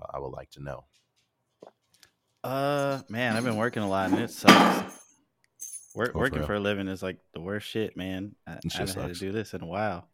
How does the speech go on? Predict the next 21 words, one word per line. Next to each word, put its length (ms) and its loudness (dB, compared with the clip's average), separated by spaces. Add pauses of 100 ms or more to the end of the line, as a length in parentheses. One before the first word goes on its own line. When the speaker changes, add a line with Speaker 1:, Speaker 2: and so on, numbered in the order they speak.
(320)
Speaker 1:
Mm-hmm. 380 -2 (260)
Yeah, 280 -4
shit 220 -2
is 80 -6
Speaker 2:
Uh, 20 -8
Speaker 1:
ass. 300 -10 (520)
Speaker 2:
I 40 -6
had 120 0
to 60 -4
buy 200 0
a 40 -8
car. 400 0
That 200 -2
also 360 -8
sucked. 560 -8 (480)
So 140 -14
it 160 -16
cost 300 -12
a 40 -14
million 280 -8
dollars. 560 -10